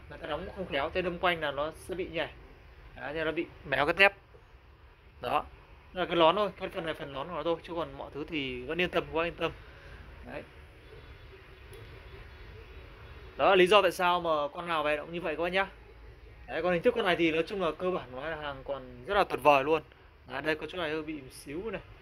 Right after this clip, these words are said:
Đây. Đấy, đây bị một xíu này. Đây. Đấy, còn bình thường nó đang bán những cái dòng này của nó là ba triệu tám. Đấy, tuy nhiên thì, ờ, đây nó hơi bị một xíu đây với cả đây nhá. Đấy thì em có nói rõ với các bác luôn. Đấy. Không nói các bác lại bảo là sao không bảo gì với anh.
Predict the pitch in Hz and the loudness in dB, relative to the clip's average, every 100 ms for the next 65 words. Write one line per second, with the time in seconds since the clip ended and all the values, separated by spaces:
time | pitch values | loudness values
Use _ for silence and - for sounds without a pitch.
0 | - - - - 135 131 - - - - | -20 -20 -16 -10 -10 -10 -16 -18 -20 -20
1 | - 123 - 139 135 135 117 - 131 139 | -16 -14 -8 -6 -6 -8 -12 -8 -2 0
2 | 180 - - - - 131 - - - - | 0 -4 -12 -14 -10 -10 -10 -16 -18 -18
3 | - 123 127 135 127 135 147 143 156 147 | -16 -14 -14 -12 -10 -6 -2 0 0 4
4 | 131 151 185 170 147 123 120 117 127 156 | 4 4 0 -2 -2 -4 -6 -8 -4 -2
5 | 143 156 - 127 147 - - - - - | -2 -4 -2 0 0 -4 -20 -20 -20 -20
6 | - - - - 127 135 175 175 175 160 | -20 -20 -20 -16 -12 0 4 4 4 4
7 | 143 139 139 151 151 160 160 139 - 147 | 4 4 4 2 2 -2 -2 -8 -12 -4
8 | 165 156 143 139 147 165 165 180 180 180 | -2 -2 -4 -6 -4 -4 0 2 6 6
9 | 175 170 208 214 220 208 208 185 - - | 6 6 2 4 4 6 6 4 0 -20
10 | - - - - - - 135 165 - - | -20 -20 -20 -20 -20 -14 -6 -4 -6 -14
11 | - - - - - - - - - - | -18 -20 -20 -20 -18 -18 -16 -16 -16 -2
12 | 170 175 185 208 214 208 147 135 139 139 | 2 4 2 8 8 8 6 4 4 4
13 | 139 139 139 135 170 156 160 156 147 170 | 4 0 -2 -6 -2 2 2 2 -4 -2
14 | 131 123 156 156 | -2 4 6 6